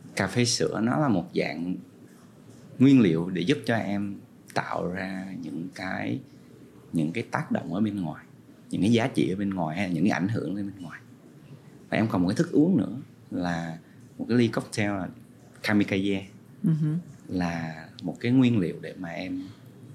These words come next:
Speaker 1: đi vào trong. Em đi vào bên trong mình để tạo ra những thứ ở bên trong của mình.
Speaker 2: Ừ.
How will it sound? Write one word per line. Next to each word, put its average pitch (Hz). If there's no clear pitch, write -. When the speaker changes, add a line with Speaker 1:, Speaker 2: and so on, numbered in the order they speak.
Speaker 1:
đi -
vào -
trong. 90
Em 98
đi 98
vào 87
bên 90
trong 85
mình 82
để -
tạo -
ra 98
những 87
thứ 110
ở -
bên 95
trong 87
của -
mình. 87
Speaker 2:
Ừ. 170